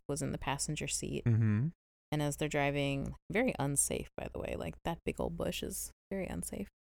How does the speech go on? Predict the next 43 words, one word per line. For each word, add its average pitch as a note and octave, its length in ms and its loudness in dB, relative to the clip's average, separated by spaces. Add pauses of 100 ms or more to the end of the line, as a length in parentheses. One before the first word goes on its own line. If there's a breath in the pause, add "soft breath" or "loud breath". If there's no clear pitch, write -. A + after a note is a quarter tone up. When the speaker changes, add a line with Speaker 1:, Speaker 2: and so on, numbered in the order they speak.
(140)
Speaker 1:
that G3 100 -4
was G3 120 -4
in - 100 -2
the - 80 -4
way. G#2 220 -4 (240)
Speaker 2:
Wasn't C3+ 180 6
there D3 100 6
a A#2 60 8
boat, G#2 340 6 (120)
too? A#2+ 340 6 (160)
Speaker 1:
Yeah, - 180 2
there A3+ 140 8
was D4 80 6
just C#4+ 180 8 (140)
so E4+ 160 6
much F#3 400 4 (140)
in G3+ 120 2
your E3 100 4
blind D#3 280 2
spot. - 320 0
Like, - 180 0
so F#3+ 160 0
many E3+ 380 2 (680)
Speaker 2:
Yeah, G#2+ 140 6
it G#2 80 4
was G#2+ 120 4
a G#2 40 2
big B2+ 280 6 (160)
Speaker 1:
so - 100 -4 (400)
many A#2 140 12
Speaker 2:
bush, - 140 6
which G3 180 10
Speaker 1:
things F#3 120 8
in A#2+ 80 8
the A#2 80 6
Speaker 2:
isn't - 100 4
Speaker 1:
way. C3+ 120 12
Speaker 2:
okay, G2+ 320 8
but A2 140 4
then B2 120 6
there C#3 100 8
was G2+ 160 8
this G2 140 4